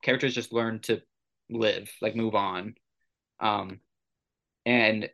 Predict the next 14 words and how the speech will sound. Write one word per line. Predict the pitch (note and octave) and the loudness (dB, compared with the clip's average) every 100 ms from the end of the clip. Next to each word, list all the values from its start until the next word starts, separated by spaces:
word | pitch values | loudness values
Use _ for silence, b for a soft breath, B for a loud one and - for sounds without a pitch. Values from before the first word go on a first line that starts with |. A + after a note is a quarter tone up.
| _ _ _ _ | _ _ _ _
I | A#2+ | 0
think | A#2+ C3 | 2 2
that | A#2+ A2+ | 4 4
kinda | A#2 A2 | 2 2
gets | A2+ - | 2 0
to, | A2+ | -2
like, | G#2+ | -2
the | A2+ | -4
point | - A2 A#2 B2 - | -4 2 4 4 4
of | A#2+ B2 | 2 2
the | C3+ | -2
movie | C#3 D3 D3 D#3+ D3+ | -2 -2 0 0 0
is | - A2+ A2+ | 0 0 0
that, | A2 G#2+ G#2+ | 0 2 0